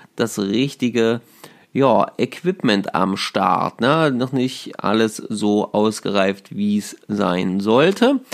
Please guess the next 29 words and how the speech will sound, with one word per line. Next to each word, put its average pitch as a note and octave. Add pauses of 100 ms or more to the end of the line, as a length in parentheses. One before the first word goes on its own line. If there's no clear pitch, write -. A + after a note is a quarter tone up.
(300)
Hab C#3+
jedenfalls B2
keinen G#2+ (160)
weiteren G2
Biss G2
dort G2 (260)
bekommen. - (1700)
Und B2+
dann D3
sind E3
wir F3
so D#3
ein D3
bisschen, D3+
äh, C#3
haben C3+
wir C#3
die B2+
Uferseite E3
gewechselt, D#3
sind E3
so D#3
ein D3
bisschen C#3+
durchs B2
Wasser, F3 (400)
ähm, C3+
leicht B2+
gewartet. F3+